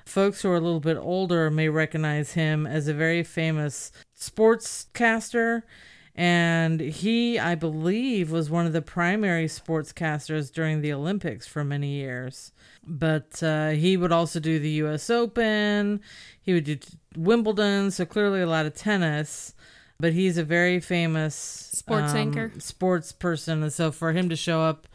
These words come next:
Speaker 1: as the announcer for the spelling bee, I got a kick out of that.
Speaker 2: After interviewing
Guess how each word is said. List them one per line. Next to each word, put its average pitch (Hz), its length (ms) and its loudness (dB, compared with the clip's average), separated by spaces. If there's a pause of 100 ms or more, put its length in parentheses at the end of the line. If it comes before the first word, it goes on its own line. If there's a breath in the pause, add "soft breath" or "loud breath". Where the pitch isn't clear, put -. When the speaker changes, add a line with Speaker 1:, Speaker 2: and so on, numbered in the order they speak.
(160 soft breath)
Speaker 1:
as 160 220 0
the 165 120 -2
announcer 156 500 0
for 151 140 -4
the 143 100 0
spelling 147 380 -4
bee, 139 140 -4
I 139 100 -4
got 143 160 -4
a 131 60 -6
kick - 260 -10
out 135 120 -6
of 135 60 -6
that. 135 340 -6 (840 soft breath)
Speaker 2:
After 247 720 2 (280)
interviewing 220 880 2